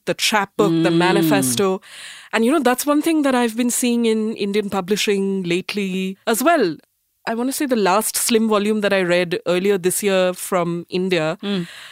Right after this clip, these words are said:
Speaker 1: was an English translation of the Kannada writer Devanora Mahadeva's Screed on the R S S. So it's very much in the tradition of non-thin book, which is the translation of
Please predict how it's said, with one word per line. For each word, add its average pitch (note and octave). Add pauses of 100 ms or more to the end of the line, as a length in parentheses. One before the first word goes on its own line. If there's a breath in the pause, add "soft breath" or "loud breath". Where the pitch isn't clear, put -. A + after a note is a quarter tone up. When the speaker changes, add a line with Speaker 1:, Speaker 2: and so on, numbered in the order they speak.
(140 loud breath)
Speaker 1:
was G#3
an G3
English B3
translation G#3
of F#3
the E3+
Kannada G#3
writer F3
Devanora E3+
Mahadeva's D#3 (500 soft breath)
Screed B3+
on F#3+
the F3+
R D#3
S D#3+
S. - (260)
So -
it's C#4
very B3+
much F4
in B3+
the C#4+
tradition A#3+
of A3
non-thin G#3+ (180)
book, A3
which G#3
is A3
the A3
translation G#3+
of G3+